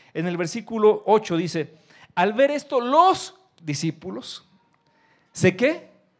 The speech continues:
Dilo más fuerte, ¿qué? Ahora, ¿con quién se enojaron? ¿Con quién crees que se enojaron? Solamente había dos personas con las que se podía enojar en un acto así. ¿Con quién?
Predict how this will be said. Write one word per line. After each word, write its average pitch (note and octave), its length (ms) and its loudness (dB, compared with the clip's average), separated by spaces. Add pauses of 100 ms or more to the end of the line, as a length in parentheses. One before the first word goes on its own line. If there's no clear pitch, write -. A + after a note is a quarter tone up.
(1300)
Dilo F#3 220 -2
más F#3 140 -6
fuerte, D3+ 320 -4
¿qué? C#4+ 240 -4 (1400)
Ahora, D3 260 -4
¿con D#3 120 -8
quién F#3 140 -10
se F#3+ 60 -10
enojaron? C#3+ 460 -6 (2750)
¿Con E3 100 -6
quién F3+ 140 -12
crees A3 180 -12
que - 60 -20
se F3+ 80 -10
enojaron? B2+ 400 -8 (1120)
Solamente A3 380 -4
había G#3 100 -2
dos G#3 140 -4
personas G3 320 -8
con F#3 80 -8
las D3+ 80 -8
que - 80 -18
se D3+ 80 -10
podía E3+ 180 -8
enojar D#3 300 -10
en D#3 80 -6
un E3 100 -4
acto D#3+ 220 -6
así. D3 140 -6
¿Con D3 120 -14
quién? C3+ 300 -6